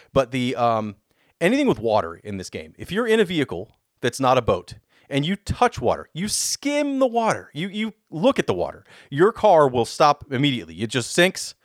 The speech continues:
Your guy can get out and swim, and sometimes it's like a puddle, especially in that Java, the second set of areas, which is a lot of, like,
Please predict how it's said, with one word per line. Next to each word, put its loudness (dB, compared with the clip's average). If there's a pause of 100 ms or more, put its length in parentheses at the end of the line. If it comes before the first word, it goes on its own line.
(280)
Your 0
guy 4
can -6
get 4
out 4
and -6
swim, 0
and -4
sometimes 2
it's -8
like 2
a -2
puddle, 0
especially 0
in 0
that 2
Java, 4
the -8
second -2
set -2
of -4
areas, -2
which -12
is -10
a -8
lot 0
of, -6
like, -8